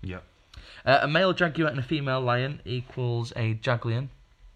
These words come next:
Speaker 1: Mm-hmm. I mean, it's, I'd like just coming up with the names with
Speaker 2: Yeah.
Speaker 1: these.
Speaker 2: Um, and they were bred at the Bear Creek Exotic Wild Sanctuary, Ontario, Canada.
Speaker 1: Oh.
Speaker 2: Um,
Speaker 1: The Zoni.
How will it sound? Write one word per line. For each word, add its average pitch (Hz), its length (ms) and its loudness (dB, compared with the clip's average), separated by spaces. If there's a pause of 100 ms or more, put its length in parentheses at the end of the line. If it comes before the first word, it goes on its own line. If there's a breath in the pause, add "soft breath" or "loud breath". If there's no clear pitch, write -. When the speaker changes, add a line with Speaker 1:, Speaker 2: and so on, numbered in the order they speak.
(300)
Speaker 1:
Mm-hmm. 113 720 -6
I 139 160 2
mean, 151 200 2
it's, 139 240 -4 (120)
I'd 156 260 0
like 101 260 -2
just 110 180 -6
coming 104 200 -6
up 98 100 -10
with 92 100 -6
the 95 60 -8
names 120 440 -6 (100)
with 107 140 -2
Speaker 2:
Yeah. 117 180 2
Speaker 1:
these. 98 160 -4 (720 soft breath)
Speaker 2:
Um, 113 640 0
and 110 320 0
they 135 400 2
were 123 240 2
bred 123 520 0 (460 loud breath)
at 113 240 2
the 123 200 2
Bear 139 280 4
Creek 131 280 -4
Exotic 135 420 -6
Wild 147 300 0
Sanctuary, 165 500 -2 (200)
Ontario, 131 680 0
Canada. 147 520 -4 (640 soft breath)
Speaker 1:
Oh. 120 220 -8 (880)
Speaker 2:
Um, 117 640 -2 (640)
Speaker 1:
The 95 120 -2
Zoni. 107 420 -2